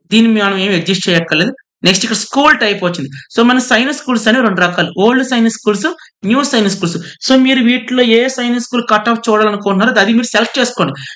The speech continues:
నేను ఒకటి example గా చూపిస్తాను, దాన్ని ఉపయోగించి మీ మిగతా కూడా చూడొచ్చు. నేను sine schools పెడుతున్నాను, అంటే old సైనిక్ schools అంటే old అండి, న్యూ సైనిక్ schools అంటే కొత్తవి. So, old సైనిక్ schools కాబట్టి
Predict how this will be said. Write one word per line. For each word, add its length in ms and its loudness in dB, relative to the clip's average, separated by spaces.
నేను 180 2
ఒకటి 220 0
example 460 0
గా 140 -4
చూపిస్తాను, 420 -2
దాన్ని 240 0
ఉపయోగించి 520 0
మీ 180 0
మిగతా 360 0
కూడా 240 -2
చూడొచ్చు. 320 -2
నేను 220 2
sine 420 0
schools 300 -2
పెడుతున్నాను, 300 -2
అంటే 120 0
old 280 2
సైనిక్ 360 -4
schools 320 -4
అంటే 140 0
old 320 2
అండి, 200 -2
న్యూ 260 2
సైనిక్ 320 2
schools 280 -2
అంటే 120 0
కొత్తవి. 380 -2
So, 80 4
old 320 2
సైనిక్ 240 -2
schools 220 -6
కాబట్టి 420 0